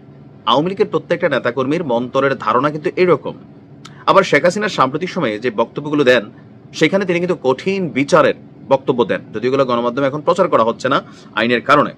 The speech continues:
তো সকল কিছু মিলিয়ে শেখ হাসিনা আসবে, বাংলাদেশ হাসবে, এটা আওয়ামী লীগের নেতাকর্মীদের প্রত্যেকটা মিছিলের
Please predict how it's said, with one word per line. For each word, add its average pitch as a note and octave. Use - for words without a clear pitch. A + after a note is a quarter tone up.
তো G3
সকল F#3
কিছু A#3+
মিলিয়ে D3
শেখ D#3+
হাসিনা G3
আসবে, A#2
বাংলাদেশ G#2+
হাসবে, D3
এটা D3+
আওয়ামী D3
লীগের E3
নেতাকর্মীদের C3
প্রত্যেকটা -
মিছিলের C3+